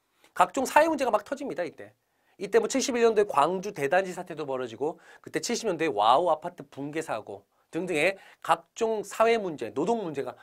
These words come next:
빵빵빵 막 터진 시기야. 음. 자, 그때쯤이니까 이게 여러분들 좀, 어, 시기를 좀 어느 정도 여러분들이 좀 암기, 암기라기보다는 조금 이렇게 머릿속에 좀 들어가, 머릿속에 좀 기억을 좀 해두시는 게 좋을 것 같다는 생각이 듭니다.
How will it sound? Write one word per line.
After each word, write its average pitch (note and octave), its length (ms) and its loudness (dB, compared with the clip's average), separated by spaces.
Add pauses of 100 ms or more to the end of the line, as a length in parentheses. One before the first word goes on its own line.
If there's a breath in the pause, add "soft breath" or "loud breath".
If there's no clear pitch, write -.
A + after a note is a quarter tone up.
(140 soft breath)
빵빵빵 F#3+ 920 2
막 B2+ 180 -4
터진 G3+ 260 -12
시기야. - 360 -14 (500)
음. C#3+ 260 -8 (500 loud breath)
자, B2 360 8
그때쯤이니까 B3 640 4
이게 E3 180 2
여러분들 D3+ 400 4
좀, D3+ 200 -8 (260 loud breath)
어, A#2 220 2
시기를 B3 460 0
좀 A3 180 0
어느 C#3 140 0
정도 D#3+ 280 0
여러분들이 A3+ 480 -2 (160 soft breath)
좀 - 160 -14 (140)
암기, D#3 560 -4
암기라기보다는 F#3+ 800 0
조금 F#3+ 240 -6
이렇게 A#2 180 -8
머릿속에 D3 800 0
좀 A#2+ 260 -12
들어가, B2+ 480 0 (380)
머릿속에 E3 760 0
좀 A#2+ 240 -14
기억을 F#3 320 0
좀 E3+ 140 -10
해두시는 D3+ 400 -8
게 F3 180 -2 (240 soft breath)
좋을 C#3 200 -4
것 C#3 100 -2
같다는 C3 260 -4
생각이 C#3 240 -4
듭니다. F#2+ 340 -10